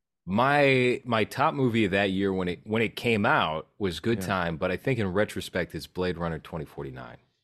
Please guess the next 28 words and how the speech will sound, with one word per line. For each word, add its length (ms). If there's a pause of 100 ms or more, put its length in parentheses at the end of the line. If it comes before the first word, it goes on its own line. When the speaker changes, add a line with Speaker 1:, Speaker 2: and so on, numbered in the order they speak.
(580)
Speaker 2:
Really? 800 (180)
Speaker 1:
Yeah. 240
Speaker 2:
You've 180
grown 200
appreciation 760
for, 280
for 140
the 60
movie, 300
for 180
Denis 320
Villeneuve 320
in 80
general. 360 (200)
Speaker 1:
It 80
was 200
pretty 280
close. 640 (320)
It 60
was 140
neck 220
and 120
neck 300
to 100
begin 340
with, 240
but 120
yeah, 260